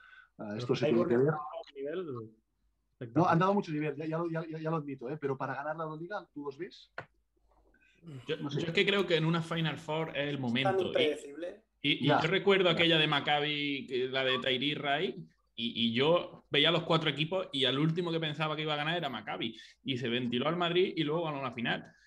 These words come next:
Speaker 1: Sí.
Speaker 3: Es que yo creo que un, un chispazo, un di-, <laughs> un fin de semana bueno de un equipo, porque los que han llegado, no nos engañemos, son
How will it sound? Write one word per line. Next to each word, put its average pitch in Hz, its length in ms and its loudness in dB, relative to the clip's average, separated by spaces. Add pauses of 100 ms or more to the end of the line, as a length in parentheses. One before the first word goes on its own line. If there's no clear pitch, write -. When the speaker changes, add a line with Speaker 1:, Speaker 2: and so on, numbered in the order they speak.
(420)
Speaker 1:
Sí. - 240 -10
Speaker 3:
Es - 120 4
que 185 120 0
yo 185 180 4
creo 196 240 2
que 156 180 2
un, 170 640 -2 (180)
un 165 140 2
chispazo, 170 480 0
un 165 220 -2
di-, 160 140 0
<laughs> - 100 -8
un 170 120 -2
fin 175 140 -2
de 175 100 0
semana 160 280 2
bueno 160 480 -2
de 156 80 -4
un 160 80 -2
equipo, 160 640 -4 (180)
porque 117 440 -4
los 117 140 -4
que 120 100 -2
han 123 40 -2
llegado, 127 300 2
no 135 100 -2
nos 123 80 -2
engañemos, 113 460 -4
son 107 380 -4